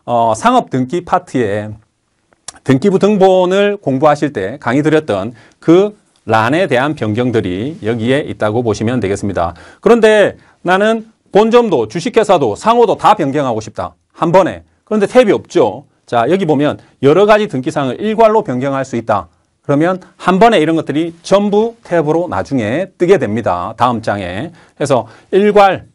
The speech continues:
여러 가지 등기사항 일괄 변경도 선택할 수 있다. 이 정도, 어, 아시면 되겠습니다. 자, 다음으로,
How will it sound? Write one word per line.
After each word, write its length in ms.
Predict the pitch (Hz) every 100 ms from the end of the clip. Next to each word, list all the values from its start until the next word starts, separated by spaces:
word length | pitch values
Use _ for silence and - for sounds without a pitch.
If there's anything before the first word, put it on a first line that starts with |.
| -
여러 180 | 123 156
가지 200 | 165 160
등기사항 380 | 117 135 139
일괄 300 | 165 175 185
변경도 560 | - 107 117 120 160 170
선택할 420 | - 120 131 135
수 100 | 131
있다. 480 | 110 110 87 101 190 - _
이 100 | 107
정도, 540 | 110 117 123 160 175 -
어, 240 | 98 104 92
아시면 440 | 90 98 110 135
되겠습니다. 640 | 98 95 101 92 80 95 - _ _ _ _ _ _ _ _ _ _ _ _ - - - - - _ _ _
자, 260 | - 98 87 _ _ _
다음으로, 600 | 160 165 143 117 135 185